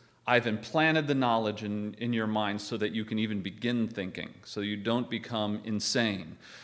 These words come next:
so that you have a platform by which you are able to begin thinking."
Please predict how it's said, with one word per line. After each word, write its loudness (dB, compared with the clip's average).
so 2
that 6
you 2
have -2
a 2
platform 4
by 4
which -2
you 0
are 6
able 0
to -10
begin 0
thinking." -2